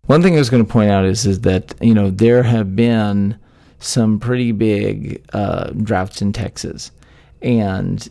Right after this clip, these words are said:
it, it, some of these epic droughts have come up. Then you can see, uh, Travis looks very funny when it's low.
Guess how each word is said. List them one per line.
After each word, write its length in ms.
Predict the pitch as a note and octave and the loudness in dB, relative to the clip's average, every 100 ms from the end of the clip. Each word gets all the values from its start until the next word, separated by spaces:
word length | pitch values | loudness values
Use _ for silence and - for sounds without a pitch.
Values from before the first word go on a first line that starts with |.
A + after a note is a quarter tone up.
| _ | _
it, 280 | A2 G#2 - | -6 -4 -4
it, 220 | A2+ A2+ | -2 -4
some 320 | G2+ B2+ A#2+ A2+ | -2 -2 0 0
of 60 | |
these 160 | A2 A2 | 0 -2
epic 320 | - A2 G#2+ | -4 -4 -4
droughts 320 | A2+ A2 - | -2 -2 -4
have 120 | G2+ | -10
come 160 | - A2 | -4 -4
up. 180 | G#2 - | -4 -2
Then 120 | A2 | 0
you 140 | A2 | 0
can 160 | G#2 G#2 | -2 -4
see, 580 | G2+ A#2+ A2+ A2 G#2 G2 - - - _ _ _ | -2 -2 -2 -2 -4 -8 -16 -20 -20 _ _ _
uh, 120 | - - - A2+ - _ D3+ | -12 -10 -8 -10 -10 _ -6
Travis 420 | - C3 D3 B2 | 0 0 0 -2
looks 180 | A#2+ G#2+ | -4 -2
very 200 | A#2+ A2+ | -2 0
funny 300 | - G#2+ G2 | -2 -2 0
when 160 | F#2+ | -2
it's 180 | F#2+ - | -4 -4
low. 320 | G#2 F#2+ E2+ | -4 -4 -6